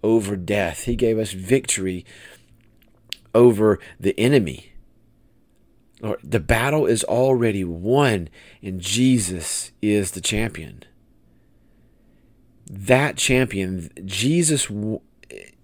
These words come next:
he is the one. He wants to get in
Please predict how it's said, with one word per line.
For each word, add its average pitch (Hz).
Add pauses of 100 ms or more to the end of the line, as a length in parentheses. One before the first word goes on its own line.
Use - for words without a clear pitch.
(420)
he 143
is 135
the 123
one. 117 (240)
He 160
wants 139 (420)
to -
get 107
in 113